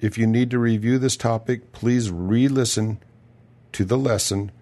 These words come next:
from the full series of audio lessons, which is available at series seven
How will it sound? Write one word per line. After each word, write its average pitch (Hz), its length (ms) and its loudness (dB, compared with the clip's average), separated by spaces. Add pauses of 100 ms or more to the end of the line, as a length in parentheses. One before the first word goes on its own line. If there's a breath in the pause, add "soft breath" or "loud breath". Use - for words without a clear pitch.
(100)
from 98 260 -6
the 95 80 2
full 110 300 2
series 107 400 0
of 92 100 -6
audio 131 340 0
lessons, 87 600 -4 (560 soft breath)
which 113 200 2
is 123 140 2
available 107 720 4
at 95 220 -2
series 117 640 0
seven 95 640 -2